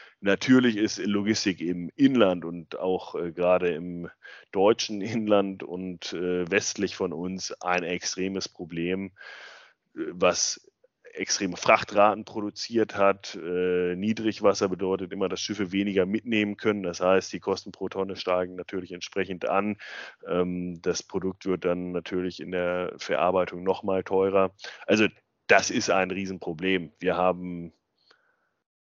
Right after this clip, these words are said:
so wie man hört, Stärkewerke, die, äh, stillstehen. Jeckering ist, glaub ich, aktuell dabei. Ähm,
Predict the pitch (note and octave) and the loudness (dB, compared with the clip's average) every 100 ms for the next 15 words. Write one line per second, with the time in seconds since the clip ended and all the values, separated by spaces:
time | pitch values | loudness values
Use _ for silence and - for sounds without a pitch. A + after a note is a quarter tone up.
0 | _ _ _ F#2 F2+ F2+ F#2 F2 F#2 F#2+ | _ _ _ -10 -8 -2 0 2 6 6
1 | - - G2+ F#2+ F#2 F#2 F#2+ F#2 F2 F#2 | 6 4 4 4 2 2 2 0 -4 -4
2 | F#2 D2+ F#2 F2 - G#2 G2+ G2 - G2 | -2 -2 -2 -2 -2 0 0 -2 -2 -2
3 | F#2+ F#2 F#2 - G2 F#2 F#2 F2 - E2+ | 0 0 -2 -2 -6 -6 -8 -14 -18 -16
4 | - F2+ F2 F2 - - E2 F2+ F2+ F2+ | -8 -6 -4 -6 -6 -6 -2 -2 -2 -6
5 | - - F2 D#2+ E2+ F2 F2+ G#2 C#2 D2+ | -14 -2 0 4 4 4 4 2 2 -2
6 | F2 F2 E2+ | -4 -6 -10